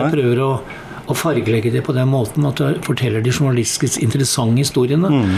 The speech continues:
Speaker 2: Og hvis ikke, og det, det viktige med den boka, det var jo bildene, ikke sant?
Speaker 1: Mm.
Speaker 2: Jeg hadde jo mange andre historier også, men det var ikke bilder.
Speaker 1: Nei.
Speaker 2: Og hvis ikke du har bilder, kan du glemme det.
Speaker 1: Mm.
Speaker 2: Fordi undersøkelser viser at åtteogsytti prosent som de, som de,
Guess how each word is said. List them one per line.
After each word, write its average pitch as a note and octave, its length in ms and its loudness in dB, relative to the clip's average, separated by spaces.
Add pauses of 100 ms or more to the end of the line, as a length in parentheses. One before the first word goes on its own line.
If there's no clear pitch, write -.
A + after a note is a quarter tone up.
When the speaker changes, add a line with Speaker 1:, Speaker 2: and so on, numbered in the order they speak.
(200)
Speaker 2:
Og C#3 120 2
hvis D3 140 0
ikke, D#3 420 -2
og C3+ 120 0
det, D3 240 0
det C#3+ 100 0
viktige C#3+ 360 -2
med B2+ 80 0
den C3 120 0
boka, B2+ 280 0
det C#3 80 0
var A#2+ 100 0
jo A#2 80 2
bildene, G2+ 400 0
ikke - 100 -4
sant? A#2+ 280 -2
Speaker 1:
Mm. A#2+ 180 2 (440)
Speaker 2:
Jeg C#3+ 200 -2 (540)
hadde C#3 200 0
jo B2+ 60 2
mange A2+ 260 0
andre B2+ 220 0
historier A#2+ 340 0
også, C#3 120 0
men C#3+ 100 0
det D3 60 2
var C#3 100 -2
ikke E3 100 -2
bilder. F3 380 0 (100)
Speaker 1:
Nei. A2+ 240 0
Speaker 2:
Og B2+ 80 0
hvis D3+ 120 0
ikke C3 120 -4
du D3 60 -2
har D3 80 0
bilder, C#3 320 0
kan B2+ 160 -2
du A2 60 0
glemme G#2+ 260 0
det. G#2 120 -2 (220)
Speaker 1:
Mm. G#2+ 140 2 (240)
Speaker 2:
Fordi D3+ 520 0 (220)
undersøkelser C#3 800 0
viser D#3+ 580 0
at - 240 -6
åtteogsytti - 1120 -4
prosent C3 500 0
som C#3+ 220 0
de, B2 540 2
som B2+ 220 0
de, A#2+ 80 0